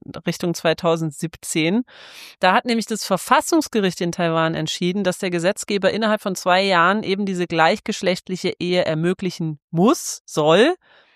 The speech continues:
wenn diese, äh, Frist verstreicht, ohne dass was passiert, dann hätten sozusagen homosexuelle Paare automatisch die gleichen <laughs> Rechte gehabt wie heterosexuelle. Also,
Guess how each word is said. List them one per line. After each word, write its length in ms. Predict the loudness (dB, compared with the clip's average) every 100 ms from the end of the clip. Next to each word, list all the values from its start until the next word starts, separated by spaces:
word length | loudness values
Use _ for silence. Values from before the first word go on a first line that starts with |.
| _ _
wenn 260 | 0 2 2
diese, 340 | 0 0 -2 -4
äh, 340 | 0 2 2
Frist 360 | 0 -4 -6 -8
verstreicht, 880 | -8 -6 -4 2 4 4 2 -2 -20 _
ohne 300 | 0 0 2
dass 200 | 0 -2
was 140 | -4 -4
passiert, 500 | -6 -2 -2 2 2
dann 140 | 0
hätten 360 | -2 -4 -2 -4
sozusagen 640 | -4 -6 -2 2 2 0
homosexuelle 640 | -2 -2 -2 -4 -6 -4 -4
Paare 340 | 0 2 2
automatisch 600 | 0 -2 -2 -2 -2 -4
die 100 | -4
gleichen 380 | 2 2 4 2
<laughs> 20 |
Rechte 340 | 2 0 0 0
gehabt 380 | 2 2 -2 -8 -16 -16 -4
wie 160 | 2 6
heterosexuelle. 920 | 6 6 2 2 0 -2 -6 -4 0
Also, 440 | 2 4 6 4